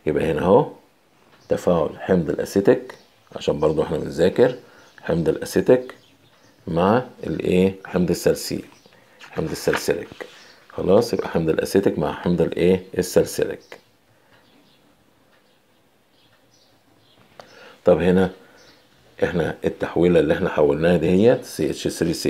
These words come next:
ال زائد ان ايه او اتش. طبعا انا عندي الكلور مع الصوديوم ان ايه سي ال زائد سي اتش ثري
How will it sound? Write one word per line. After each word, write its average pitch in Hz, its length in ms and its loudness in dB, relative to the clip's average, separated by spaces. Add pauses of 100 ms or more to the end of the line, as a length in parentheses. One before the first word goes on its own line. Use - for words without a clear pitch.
(100)
ال 120 280 4 (120)
زائد 82 300 0
ان 82 200 0
ايه 80 320 0 (420)
او - 180 2
اتش. - 440 2 (300)
طبعا 101 400 4 (180)
انا 82 180 2
عندي 78 340 0 (160)
الكلور 85 540 2 (300)
مع 78 280 -2 (100)
الصوديوم 107 540 2 (2500)
ان 82 160 0
ايه - 400 2 (760)
سي - 420 0
ال 131 180 2 (420)
زائد 113 480 4 (460)
سي - 400 0
اتش 95 200 -2
ثري 98 480 2